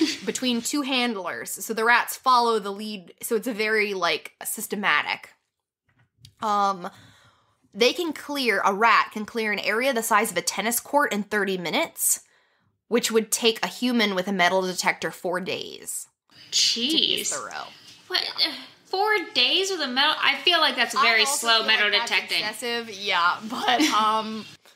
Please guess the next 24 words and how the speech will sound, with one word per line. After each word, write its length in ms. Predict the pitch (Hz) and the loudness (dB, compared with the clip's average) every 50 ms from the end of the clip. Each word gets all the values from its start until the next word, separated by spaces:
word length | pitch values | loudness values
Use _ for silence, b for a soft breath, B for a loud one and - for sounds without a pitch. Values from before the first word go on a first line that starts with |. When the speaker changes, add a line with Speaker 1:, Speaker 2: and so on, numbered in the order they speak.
| b b b b b b b b _ - | b b b b b b b b _ 0
Speaker 2:
I, 220 | 214 208 202 202 - - | 2 2 2 2 2 0
I, 240 | 208 214 233 185 - - | 0 0 0 -4 -4 -2
and, 340 | 214 214 214 208 220 220 | 0 0 0 0 -2 0
uh, 400 | 208 196 196 190 190 190 185 185 208 b b b b b b b b b b _ - | 2 4 4 4 4 4 4 2 0 b b b b b b b b b b _ -10
so 180 | - - 247 | -4 0 0
then 240 | 226 220 226 226 220 | 2 2 0 -2 0
once 300 | 220 233 269 262 - - | 0 0 0 0 -4 -6
the 180 | - 214 202 202 | -8 -6 -6 -6
rat 400 | 202 202 220 214 214 175 - 185 | 0 2 4 4 4 4 2 0
detects 400 | 196 175 - - 226 - - - | -10 -10 -6 -6 -6 -6 -4 -6
a 60 | 220 | -6
mine, 560 | 214 185 165 160 139 156 160 160 180 190 208 _ - | -2 -2 0 0 0 -2 -2 -6 -10 -14 -18 _ -20
then 420 | 185 185 190 196 202 214 226 233 | -12 -2 2 2 4 4 2 2
the 80 | 226 220 | -2 -2
human 380 | 220 - 240 233 220 202 196 185 | -4 -4 -6 -4 -4 -4 -6 -6
will 140 | 185 180 180 | -6 -6 -4
go 240 | 185 180 185 190 | 0 0 2 4
out 240 | 180 180 175 170 - | 6 4 4 2 0
there, 340 | 180 175 170 170 175 185 - _ _ _ _ - | -2 0 2 2 0 -2 -4 _ _ _ _ -12
confirm 760 | - 208 196 202 - - 226 208 190 180 175 175 185 202 - _ _ _ _ _ _ _ _ _ _ | -8 -8 -8 -6 -6 -2 0 2 4 4 2 2 0 -4 -14 _ _ _ _ _ _ _ _ _ _
by 220 | - 180 202 185 190 | -6 0 2 2 2
digging 340 | 196 190 190 190 202 196 196 | 2 -2 -2 -2 -2 -4 -2
it 80 | 190 | 2
up, 320 | 196 185 180 160 151 - | 4 4 4 4 2 -2